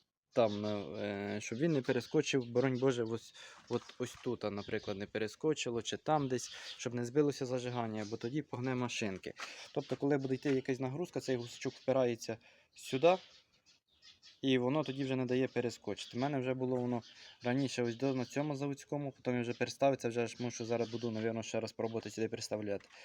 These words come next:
А ні, то я ще такий бачив лайфхак, як можна сказати, виразиться. Хтось сюди щось підставляє, просто прихвачує, щоб була вже упора. Щоб, типа, якби то,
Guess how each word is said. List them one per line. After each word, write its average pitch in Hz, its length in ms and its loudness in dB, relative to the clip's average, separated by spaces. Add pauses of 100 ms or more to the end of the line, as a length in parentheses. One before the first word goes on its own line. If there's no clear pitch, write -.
(340)
А 120 120 4
ні, 160 140 0
то 131 120 0
я 117 100 4
ще - 140 -6
такий 120 220 -2
бачив 120 380 0 (320)
лайфхак, 123 540 6
як 117 100 0
можна 117 220 0
сказати, 117 340 -2
виразиться. 113 420 0
Хтось 147 220 -2
сюди 131 220 2
щось 120 200 -6
підставляє, 131 640 4
просто 117 280 -6
прихвачує, 113 540 2
щоб 104 160 -8
була 113 200 2
вже 110 160 0
упора. 101 480 0 (260)
Щоб, - 220 -12
типа, - 240 -2
якби 101 220 0
то, 101 180 -2